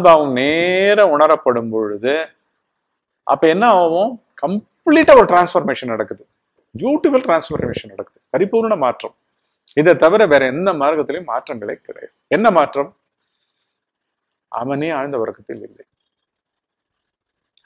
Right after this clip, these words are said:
அதுக்கு முக்கியமான points வந்து காத்தால எழுந்துக்கும் போது, தூக்கத்திலிருந்து எழுந்து கொள்ளும் போது, திரும்பி உறங்க செல்லும் பொழுது, இங்க வந்து எண்ணங்கள் ஓயும் தூங்க செல்லும் பொழுது, தூக்கம் நிறைய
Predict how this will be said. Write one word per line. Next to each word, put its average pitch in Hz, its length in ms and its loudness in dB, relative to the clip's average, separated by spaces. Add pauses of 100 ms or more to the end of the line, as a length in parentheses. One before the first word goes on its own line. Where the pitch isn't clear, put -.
(120)
அதுக்கு 190 360 4
முக்கியமான 220 480 4 (100)
points 175 320 2
வந்து 175 140 -2 (100)
காத்தால 156 420 2
எழுந்துக்கும் 143 440 -2
போது, 110 120 -6 (100)
தூக்கத்திலிருந்து 165 840 -2 (880)
எழுந்து 165 260 0
கொள்ளும் 131 280 -2
போது, 120 160 -2 (180)
திரும்பி 196 320 2
உறங்க 170 220 2 (100)
செல்லும் 110 280 -4
பொழுது, 104 260 -8 (680)
இங்க 156 240 -2
வந்து 180 160 2 (360)
எண்ணங்கள் 160 320 0 (140)
ஓயும் 156 260 4 (160)
தூங்க 151 140 -4 (100)
செல்லும் 110 260 -6
பொழுது, 104 280 -6 (560)
தூக்கம் 185 400 0
நிறைய 151 580 0